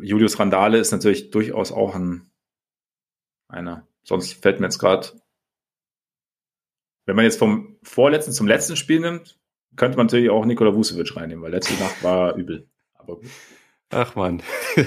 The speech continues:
Speaker 2: Kollege Vucevic.
Speaker 1: Ey, du, du, einmal muss er
Speaker 2: Wo wir
Speaker 1: vorkommen.
Speaker 2: schon dabei sind, was ist mit Wendell Carter Junior für Most Improved?
Speaker 1: Mm, kam zu spät. Kam
Speaker 2: Okay.
Speaker 1: zu spät. Also, ne,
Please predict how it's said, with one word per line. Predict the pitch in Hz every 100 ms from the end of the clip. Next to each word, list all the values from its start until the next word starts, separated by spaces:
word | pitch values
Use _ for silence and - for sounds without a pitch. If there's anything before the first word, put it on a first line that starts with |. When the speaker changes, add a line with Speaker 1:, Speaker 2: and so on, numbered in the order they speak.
| 466 - -
Speaker 2:
Kollege | 123 101 98
Vucevic. | 98 127 143
Speaker 1:
Ey, | 165
du, | 165
du, | - 185 156 -
einmal | 156 214
muss | 190
er | 175
Speaker 2:
Wo | 143
wir |
Speaker 1:
vorkommen. | - 202
Speaker 2:
schon | - 123
dabei | 98 98 123
sind, | 90 85
was | 87
ist | 123
mit | 98 87
Wendell | 95 101 104
Carter | - 95 -
Junior | - 104 110 101
für | - - 107
Most | 123 - 113 -
Improved? | _ - - _ _ _
Speaker 1:
Mm, | - 92 87 87 90 85 85 80 78 -
kam | - 90
zu | 80
spät. | - 78 - - _
Kam | -
Speaker 2:
Okay. | - -
Speaker 1:
zu |
spät. | - - _ _ _ _ -
Also, | 87 78 71 _ -
ne, | 90